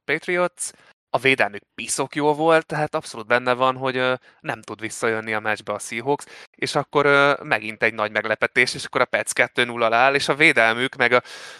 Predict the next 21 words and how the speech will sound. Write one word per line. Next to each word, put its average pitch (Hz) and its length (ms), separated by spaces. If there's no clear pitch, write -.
hát, - 120
kicsit 131 240
statikusabb, 135 600
de 127 100
működőképes 127 500
offenzük 117 420
alapján 143 340
teljesen 117 440
megérdemelten. 101 720
De 131 100
hogy 139 220
ott - 540
meg 127 200
tudta 117 440
fogni, 135 380
ö, 92 400
ezt - 260
a 107 320
field 123 220
goal-t 110 260
a 98 200